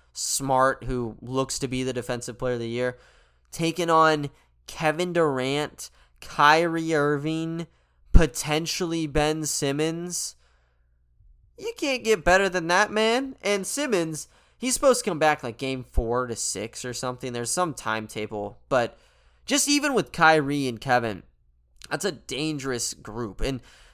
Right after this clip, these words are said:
Kyrie is able to play in Brooklyn now. They lifted that. That's gonna make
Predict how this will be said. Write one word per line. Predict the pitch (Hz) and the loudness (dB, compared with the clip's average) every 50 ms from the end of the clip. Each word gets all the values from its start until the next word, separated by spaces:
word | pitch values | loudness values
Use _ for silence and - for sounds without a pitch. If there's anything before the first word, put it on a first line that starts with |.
| _ - | _ -2
Kyrie | - 196 202 220 233 208 196 214 220 214 214 | 2 6 6 6 6 6 4 2 0 2 2
is | 190 147 175 | 2 2 2
able | 185 185 180 170 | 2 0 0 0
to | 160 | 0
play | - - 185 185 185 185 180 | 0 0 2 2 2 0 0
in | 170 147 | 0 0
Brooklyn | - 160 170 175 170 - 180 175 170 165 | 2 4 2 2 2 0 -4 -2 -2 -2
now. | 165 165 165 165 160 160 160 160 | 0 2 4 4 6 4 4 4
They | 127 117 | 2 0
lifted | 117 127 151 165 165 - - 147 123 113 | -2 0 0 -2 -2 -2 -8 -14 -10 -2
that. | - 143 147 151 151 151 147 143 - - - - - - _ _ _ _ _ _ _ _ _ _ _ _ _ - - - - | 2 4 6 6 6 6 4 2 0 -6 -10 -10 -10 -10 _ _ _ _ _ _ _ _ _ _ _ _ _ -20 -20 -20 -18
That's | - 139 165 - - | -14 -12 -10 -8 -6
gonna | - 247 226 196 | -4 -2 -2 -2
make | 151 139 139 131 135 127 - | -2 -2 -2 -2 -4 -4 -8